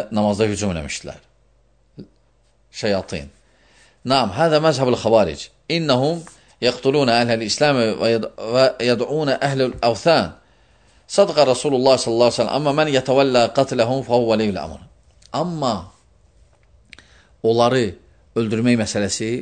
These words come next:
o əmir sahibi öldürür. Əmir sahibinin işidir, yəni hakimin. "Və am əfradın nas fələ."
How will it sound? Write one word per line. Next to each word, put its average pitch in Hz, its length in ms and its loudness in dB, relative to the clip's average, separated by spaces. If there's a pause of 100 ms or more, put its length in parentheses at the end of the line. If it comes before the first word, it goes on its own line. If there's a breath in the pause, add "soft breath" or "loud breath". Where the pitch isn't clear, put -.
(120)
o 117 280 -6 (200)
əmir 113 220 -4
sahibi 85 600 -8
öldürür. 78 340 -20 (1200)
Əmir 110 220 -8
sahibinin 87 400 -10
işidir, - 300 -12
yəni 87 160 -12
hakimin. 73 440 -12 (1600 soft breath)
"Və 113 120 4
am 175 120 2
əfradın 139 540 2
nas 143 220 2
fələ." 95 320 -6